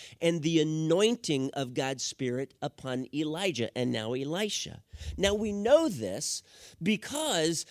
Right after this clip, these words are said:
they recognized, wow, the power, these awesome, incredible things that Elijah used to do, now Elisha's doing them. It's this transfer of anointing. You may have, you may be familiar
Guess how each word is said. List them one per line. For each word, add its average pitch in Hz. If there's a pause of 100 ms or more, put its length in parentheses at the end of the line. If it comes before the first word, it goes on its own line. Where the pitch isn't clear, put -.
(140)
they 208
recognized, 196
wow, 226
the 160
power, 254 (160)
these 214 (160)
awesome, 262
incredible 247
things 254
that 214
Elijah 202
used 226
to 214
do, 226 (240)
now 247
Elisha's 262
doing 190
them. 165
It's 196
this -
transfer 269
of 226
anointing. 226
You 185
may 196
have, 190 (120)
you 190
may 202
be 190
familiar 190